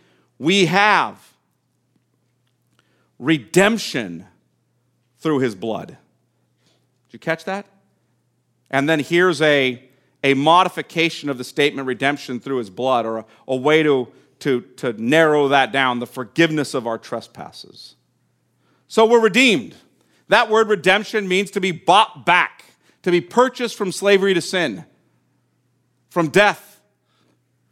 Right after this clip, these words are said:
from eternal perdition. We've been purchased, how? Through his blood,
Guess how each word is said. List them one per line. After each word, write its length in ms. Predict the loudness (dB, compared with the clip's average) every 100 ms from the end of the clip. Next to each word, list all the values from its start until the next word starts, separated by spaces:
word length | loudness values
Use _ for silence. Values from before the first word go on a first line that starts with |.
| _
from 240 | _ 0 0
eternal 420 | -2 0 2 0
perdition. 680 | -2 -4 -2 -2 -4 -10 -12 _ _ _
We've 220 | 0 2
been 160 | 0 -2
purchased, 600 | 2 0 2 -4 -6 -8 _ _
how? 440 | 0 2 0 -4 _ _ _ _ _
Through 240 | -2 -2
his 100 | -2
blood, 420 | -2 -2 -2 -4